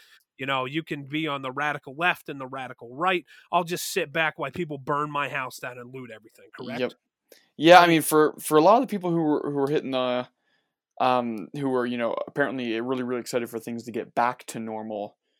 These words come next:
Speaker 2: um, none of those people really p-, having the, the social awareness to contribute to that. So
Speaker 1: Yeah, it seems like
Speaker 2: kind
Speaker 1: they're
Speaker 2: of a wild scene of events there.
Speaker 1: Yes.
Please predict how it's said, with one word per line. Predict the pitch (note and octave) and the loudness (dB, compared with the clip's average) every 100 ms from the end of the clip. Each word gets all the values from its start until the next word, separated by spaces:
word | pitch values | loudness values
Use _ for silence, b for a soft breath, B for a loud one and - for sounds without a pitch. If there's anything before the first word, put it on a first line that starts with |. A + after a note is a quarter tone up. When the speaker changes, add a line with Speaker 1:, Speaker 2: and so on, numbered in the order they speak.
| _ _ _ - | _ _ _ -2
Speaker 2:
um, | A#2+ A2+ G#2+ A#2 | 0 0 -2 -2
none | D3+ A3+ | 0 2
of | |
those | A3+ G#3+ | 2 0
people | G#3+ G3+ | -2 0
really | E3+ E3+ F3+ F#3 | 0 0 -2 -6
p-, | E3+ - - | -8 -12 -10
having | - E3+ D#3+ D#3+ C#3+ | 0 0 2 -2 -2
the, | C#3 C3+ B2+ B2 - | 0 2 2 -2 -4
the | C3 | -2
social | D3+ C#3+ D3 | 0 2 2
awareness | B2 B2 B2+ B2 A2 - | 2 0 -4 -6 -8 -8
to | B2 A2+ A2 - _ _ | -6 -4 -6 -12 _ _
contribute | C#3+ B2 - D3+ A#2+ A#2+ | -4 -4 -4 -4 -2 -6
to | D#3+ | -6
that. | G2+ F2+ F#2 | -6 -6 -6
So | - A#2+ A2 A2+ | -8 -6 -6 -4
Speaker 1:
Yeah, | G#3 | -6
it | - | -6
seems | - G3 | -12 -6
like | E3+ | 2
Speaker 2:
kind | E3+ | 4
Speaker 1:
they're | C#3+ | 4
Speaker 2:
of | B2+ | 0
a | |
wild | B2+ C3+ C3 B2 A2+ | 2 4 4 2 -2
scene | C3 | -6
of | A#2+ | -4
events | A2+ A#2 - | -6 -8 -6
there. | A2 A2 b b _ _ | -6 -6 b b _ _
Speaker 1:
Yes. | D#3+ G#3+ - | 0 0 -4